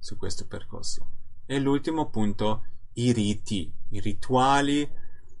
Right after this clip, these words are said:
eh, che è una scienza antica che ci aiuta a stabilire la relazione d'amore tra il sé e Dio attraverso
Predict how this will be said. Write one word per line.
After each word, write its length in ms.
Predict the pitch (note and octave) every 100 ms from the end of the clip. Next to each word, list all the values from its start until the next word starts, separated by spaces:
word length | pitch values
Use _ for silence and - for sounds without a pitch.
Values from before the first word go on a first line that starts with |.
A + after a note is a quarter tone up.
| - _ _ - -
eh, 380 | - A#2+ B2 A#2+
che 140 | - C3+
è 20 |
una 140 | C3+
scienza 500 | B2 - E3+ F3+ E3
antica 760 | B2 G#2 C#3 C3+ - A2 C3 - - - - - - - - - - - - - - - - - - -
che 120 | A#2+
ci 180 | - C3+
aiuta 420 | B2+ C#3 - C3+
a 40 |
stabilire 920 | A#2 - A#2+ A#2 A2+ B2+ B2+ G#2+ A2+
la 140 | A#2+ A2
relazione 580 | A2 A2 G#2 - B2+ A2+
d'amore 560 | G#2 G#2+ A2+ A2+ G2
tra 220 | - G#2+
il 100 | G2+
sé 440 | F#2+ - C3+ C#3 -
e 280 | - G#2 G#2
Dio 380 | A2 G#2+ F#2+
attraverso 920 | G2 - G#2+ G2 G#2 G#2 - A2+ G#2+